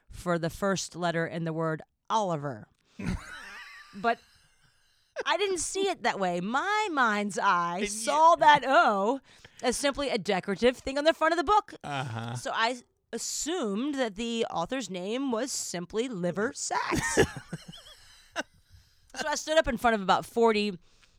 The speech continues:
Speaker 1: women who had their reading glasses on and their notebooks perched open on their knee with their,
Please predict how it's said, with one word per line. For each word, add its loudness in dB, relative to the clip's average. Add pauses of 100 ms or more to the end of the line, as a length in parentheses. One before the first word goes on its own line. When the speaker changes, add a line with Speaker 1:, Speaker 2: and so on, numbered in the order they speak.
(120)
Speaker 1:
women 2
who -2
had -2
their 0 (380)
reading -2
glasses -2
on 0
and -4
their -4
notebooks -6
perched 0
open -4
on 0
their 0
knee -2
with -10
their, -8